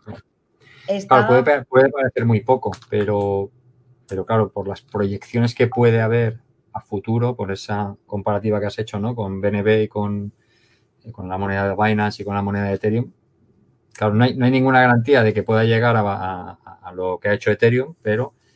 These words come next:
Speaker 1: yo supongo que las expectativas en este sentido son altas, ¿no? Y el hecho que te dé, te esté dando relativamente pocas monedas diarias, en un futuro cuando esté muy alta esa moneda, aunque sean pocas diarias, puede ser representar muchísimo.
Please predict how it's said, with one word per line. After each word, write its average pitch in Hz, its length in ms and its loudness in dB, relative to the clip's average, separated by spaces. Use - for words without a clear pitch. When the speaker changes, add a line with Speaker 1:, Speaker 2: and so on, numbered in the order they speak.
Speaker 1:
yo 107 100 -18
supongo 101 340 -6
que 104 80 -4
las 101 100 -4
expectativas 104 920 -4
en 104 120 -10
este 98 220 -12
sentido 104 320 -6
son 107 180 -4
altas, 101 400 -4
¿no? 107 80 -4
Y 101 80 -2
el 95 80 -4
hecho 95 180 -10
que 101 120 -4
te 104 120 -2
dé, 101 180 -2
te - 80 -8
esté - 160 -4
dando 110 360 0
relativamente 107 640 0
pocas 110 300 -2
monedas 104 340 -2
diarias, 110 480 -2
en 104 120 -4
un 98 80 -4
futuro 104 340 0
cuando 98 340 -2
esté 113 260 -6
muy 107 280 4
alta 107 180 0
esa 104 160 -4
moneda, 104 320 0
aunque 120 240 -2
sean 95 240 -8
pocas 104 340 -2
diarias, 101 360 -2
puede 104 160 -6
ser 110 200 -6
representar 104 460 -10
muchísimo. 90 420 -12